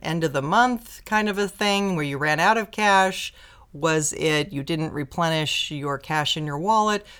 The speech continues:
Try to get really conscious about what caused you to have to go to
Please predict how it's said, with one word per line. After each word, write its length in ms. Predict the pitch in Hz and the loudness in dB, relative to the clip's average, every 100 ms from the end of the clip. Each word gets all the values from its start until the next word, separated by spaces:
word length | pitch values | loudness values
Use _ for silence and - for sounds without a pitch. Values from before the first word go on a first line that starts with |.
| - | -8
Try 160 | 247 | -2
to 80 | 311 | 0
get 160 | 339 254 | 0 0
really 220 | 226 220 | 0 0
conscious 540 | - 202 190 - 185 | 0 0 0 0 -6
about 380 | 175 160 156 147 | -6 0 2 2
what 260 | 156 190 - | 2 0 -2
caused 540 | - 196 202 202 - | -4 2 2 0 -4
you 360 | 170 160 160 156 | -2 0 0 -2
to 100 | 143 | -6
have 280 | 135 175 - | -4 -4 -4
to 60 | |
go 320 | 160 180 190 208 | -4 0 0 0
to 600 | - - 165 156 156 | -4 -4 -2 0 -2